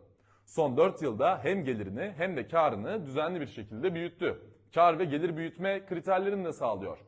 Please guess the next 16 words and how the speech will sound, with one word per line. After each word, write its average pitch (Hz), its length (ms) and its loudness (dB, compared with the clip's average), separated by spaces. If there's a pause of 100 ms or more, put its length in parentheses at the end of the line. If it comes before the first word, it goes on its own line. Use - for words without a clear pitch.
(400)
İki 196 240 -2
bin 196 120 -2
yirmi 170 280 0
dört 123 380 0
dokuz 151 300 0
aylık 117 320 2
mali 127 320 0
dönemde 175 340 0
ise 185 340 2 (140)
hem 208 220 2
gelirini 123 500 -2 (180)
hem 156 220 -2
de 113 100 -4
karını 135 560 -2
düştüğünü 110 360 -8
açıkladı. 87 480 -12